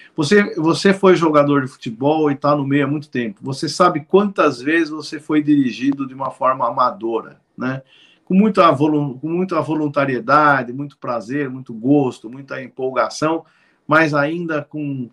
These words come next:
toques de emoção exagerados, com críticas de diretores exageradas, sem cabimento, sem conhecimento de causa. Quando eu vi isso, eu falei, "Nossa, como a gente precisa de alguém preparado pra lidar com o futebol."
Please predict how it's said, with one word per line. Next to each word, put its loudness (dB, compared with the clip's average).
toques 2
de 0
emoção -4
exagerados, 2
com -14
críticas -10
de -4
diretores 0
exageradas, 0
sem -10
cabimento, -6
sem -10
conhecimento -4
de -2
causa. -8
Quando 2
eu 4
vi -4
isso, -6
eu -14
falei, -2
"Nossa, 4
como -4
a 4
gente 2
precisa 2
de 2
alguém 2
preparado 0
pra -10
lidar -6
com -16
o -18
futebol." -10